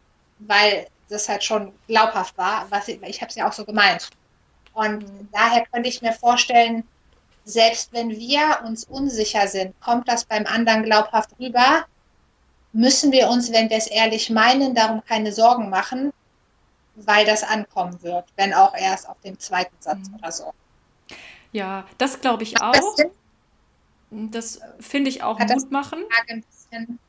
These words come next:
Speaker 1: okay.
Speaker 2: Ähm, grundsätzlich schon. Ähm, ich glaube auch, das ist eine positive Nachricht und das kann man auch als, äh, bestärkend mitnehmen, wenn man das Kapitel so liest oder zumindest sich weiterführende Gedanken macht und das Kapitel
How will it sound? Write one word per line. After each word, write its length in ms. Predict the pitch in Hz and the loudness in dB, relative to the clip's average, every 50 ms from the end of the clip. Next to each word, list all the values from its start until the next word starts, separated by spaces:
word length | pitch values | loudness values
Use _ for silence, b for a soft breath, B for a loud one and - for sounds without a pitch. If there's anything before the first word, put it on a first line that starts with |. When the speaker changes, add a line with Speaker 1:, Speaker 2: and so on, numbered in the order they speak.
| _ _ _ _ _ _ _ _ _ _ _ _ | _ _ _ _ _ _ _ _ _ _ _ _
Speaker 1:
okay. 360 | - 226 - - 190 175 175 B B B - | -8 -4 0 0 2 2 0 B B B -6
Speaker 2:
Ähm, 380 | - 240 240 240 240 240 - 247 | -2 -2 0 0 -2 -6 -8 -8
grundsätzlich 640 | 226 247 294 339 330 339 330 330 - - 247 233 - | -6 -4 -4 -4 -4 -4 -4 -4 -6 -8 -8 -6 -6
schon. 480 | - - 262 262 302 339 349 330 - - _ _ _ _ _ _ _ _ _ _ _ _ _ _ _ _ _ _ _ | -6 -6 -6 -6 -6 -6 -6 -8 -12 -16 _ _ _ _ _ _ _ _ _ _ _ _ _ _ _ _ _ _ _
Ähm, 260 | - 185 247 262 254 240 | -10 -8 -6 -6 -6 -8
ich 120 | 240 - | -10 -8
glaube 300 | - 262 254 247 233 226 | -2 0 0 0 2 0
auch, 120 | - 254 262 | -2 -2 -2
das 180 | - 247 240 | -4 -6 -8
ist 100 | 247 240 | -6 -4
eine 100 | - 233 220 | -4 -4 -4
positive 960 | 226 - 247 254 240 240 240 240 - 240 233 208 202 220 214 214 214 - - - - | -4 -8 -8 -6 -6 -6 -6 -6 -6 -6 -6 -4 -4 -6 -4 -4 -6 -8 -10 -10 -8
Nachricht 640 | 214 214 208 214 214 240 285 - 302 285 - - | -8 -6 -4 -4 -4 -4 -4 -6 -8 -12 -10 -10
und 100 | 233 233 | -10 -8
das 180 | 226 220 220 - | -10 -10 -10 -12
kann 160 | - 240 220 | -12 -10 -8
man 160 | 226 226 - | -8 -8 -8
auch 160 | - 214 214 | -10 -10 -10
als, 340 | - - 208 202 - - - | -10 -12 -12 -12 -14 -18 -20
äh, 200 | - - - 196 202 208 - | -20 -20 -20 -20 -20 -16 -12
bestärkend 720 | 214 208 - - - 214 214 226 233 233 220 196 - - | -10 -8 -8 -6 -4 -4 -4 -4 -4 -6 -8 -10 -10 -12
mitnehmen, 680 | 190 196 214 277 269 - 277 277 285 285 302 294 285 | -6 -4 -4 -4 -4 -4 -6 -6 -6 -6 -6 -6 -6
wenn 120 | 262 240 240 | -6 -4 -4
man 120 | 240 233 226 | -4 -6 -6
das 160 | 220 220 - | -10 -12 -12
Kapitel 420 | - 220 220 233 220 - 214 208 | -14 -8 -8 -8 -6 -6 -8 -10
so 380 | 196 185 196 196 190 190 185 - - | -8 -10 -10 -8 -8 -8 -10 -12 -10
liest 340 | 208 247 277 311 311 - - | -6 -4 -4 -4 -4 -6 -6
oder 200 | 202 208 202 202 | -6 -6 -6 -6
zumindest 400 | - 214 208 202 202 196 196 - | -8 -8 -8 -8 -8 -10 -12 -14
sich 160 | - - - | -18 -10 -8
weiterführende 720 | 180 196 262 262 269 240 240 - 247 240 240 233 240 226 | -6 -6 -6 -6 -10 -10 -10 -10 -8 -6 -6 -6 -6 -8
Gedanken 400 | 220 - - 196 208 202 - 214 | -10 -10 -10 -10 -10 -10 -10 -8
macht 280 | 214 214 214 - - - | -6 -6 -8 -8 -14 -20
und 120 | - - | -18 -16
das 140 | 185 180 - | -16 -16 -16
Kapitel 440 | - 190 - 196 - 180 170 175 - | -14 -14 -14 -12 -12 -12 -12 -14 -16